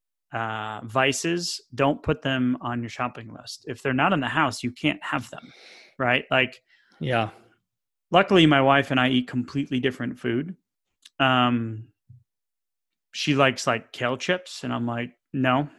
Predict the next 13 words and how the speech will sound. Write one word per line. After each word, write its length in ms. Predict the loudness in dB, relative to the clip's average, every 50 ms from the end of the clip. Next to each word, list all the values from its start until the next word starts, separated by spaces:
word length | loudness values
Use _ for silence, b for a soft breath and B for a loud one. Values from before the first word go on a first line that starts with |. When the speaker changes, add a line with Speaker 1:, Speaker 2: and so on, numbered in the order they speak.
| _ _ _
Speaker 1:
that's, 340 | -4 -4 -4 -4 -10 -14 -16 _ _ -10 -4
that's 220 | -2 -2 -2 -2
for 160 | -4 -4 -4 -2
cows 600 | 2 2 2 2 2 2 0 0 -2 -6 -10 -12 -16 -10 -6
or 240 | -4 -2 -2 -2 -4
for 360 | -4 -4 -4 -4 -4 -6 _ _ _ _
things 260 | 2 4 4 4 2
that 160 | 0 -4 -4
graze 280 | -2 0 0 0 2 0
on 140 | -2 0 0
grass. 420 | 0 0 0 -2 -4 -6 -8 -8 -8
I'm 200 | -4 -2 -2 0
good." 340 | 0 0 -2 -2 -4 -6